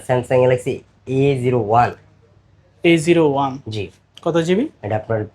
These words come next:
Speaker 1: দুই জিবি প্লাস বত্রিশ জিবি ভেরিয়েন্ট।
Speaker 2: দুই জিবি বত্রিশ জিবি।
Speaker 1: জি।
Speaker 2: কত রাখছেন?
Speaker 1: এটা আজকে প্রাইসে থাকবে only তিন হাজার টাকা।
Speaker 2: তিন হাজার টাকা।
Speaker 1: তিন হাজার টাকা।
Speaker 2: তারপর?
Speaker 1: তারপরে চলছে আপনার Samsung Galaxy এম ফোরটি।
Speaker 2: এম ফোরটি?
Speaker 1: এম টেন।
Speaker 2: আচ্ছা, এম টেন।
Speaker 1: জি, Samsung Galaxy এম টেন।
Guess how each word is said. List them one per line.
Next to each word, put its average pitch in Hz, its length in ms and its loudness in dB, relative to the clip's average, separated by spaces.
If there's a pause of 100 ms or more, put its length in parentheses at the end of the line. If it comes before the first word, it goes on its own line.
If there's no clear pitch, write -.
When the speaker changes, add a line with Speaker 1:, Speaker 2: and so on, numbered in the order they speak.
(200)
Speaker 1:
দুই 123 140 0
জিবি 147 220 0
প্লাস 127 200 0 (280)
বত্রিশ 117 360 -4
জিবি 117 200 -2
ভেরিয়েন্ট। 95 260 -6 (120)
Speaker 2:
দুই 175 180 4
জিবি 185 240 2
বত্রিশ 151 400 0
জিবি। 139 200 -4 (280)
Speaker 1:
জি। 92 60 -18 (180)
Speaker 2:
কত 156 180 -2
রাখছেন? 165 260 2 (220)
Speaker 1:
এটা 101 200 -8
আজকে - 160 -10 (100)
প্রাইসে 131 320 -2
থাকবে 127 240 -2
only 135 200 0 (320)
তিন 117 160 -2
হাজার 107 220 -4
টাকা। 87 200 -10
Speaker 2:
তিন 185 120 6 (140)
হাজার 143 240 -2 (100)
টাকা। - 240 -12
Speaker 1:
তিন 107 180 -4
হাজার 87 260 -10
টাকা। 87 120 -18 (180)
Speaker 2:
তারপর? 160 260 2 (200)
Speaker 1:
তারপরে 110 280 -2
চলছে 131 260 -2
আপনার 135 200 0 (100)
Samsung 131 360 0
Galaxy 131 280 -2 (220)
এম 131 100 0 (300)
ফোরটি। 113 300 -6 (300)
Speaker 2:
এম 170 260 2
ফোরটি? 151 280 0 (120)
Speaker 1:
এম 131 80 0 (300)
টেন। 127 160 2 (300)
Speaker 2:
আচ্ছা, 151 160 -2 (120)
এম 180 80 0 (100)
টেন। 127 120 -2 (200)
Speaker 1:
জি, 104 60 -4 (160)
Samsung 107 240 -2
Galaxy 143 300 0
এম 107 140 -2
টেন। 87 120 -14